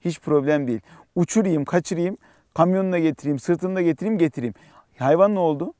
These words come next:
İşkembesi ne olacak sabahtan akşama yem değişikliğinde? O hayvanın işkembe florasının bozulması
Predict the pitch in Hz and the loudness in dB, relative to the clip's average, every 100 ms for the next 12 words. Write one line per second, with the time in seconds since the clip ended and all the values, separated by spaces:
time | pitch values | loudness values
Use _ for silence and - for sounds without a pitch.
0 | _ _ _ _ _ _ _ - 185 180 | _ _ _ _ _ _ _ -8 -4 -4
1 | 180 175 180 202 196 165 - 165 156 151 | -4 -4 0 2 4 2 2 2 2 0
2 | 160 151 - 147 147 151 143 143 127 - | -2 -4 -4 -2 0 0 0 -4 -4 -8
3 | 135 139 139 196 - - - - - 180 | -6 -4 -4 -6 -8 -18 -20 -4 4 6
4 | 190 190 185 165 151 156 - 185 180 160 | 6 4 2 -2 -4 -8 -4 -4 -2 -4
5 | 156 156 151 143 143 135 127 143 156 147 | -4 -4 -2 -4 -4 -4 -4 -2 -4 -4
6 | 127 - | -6 -6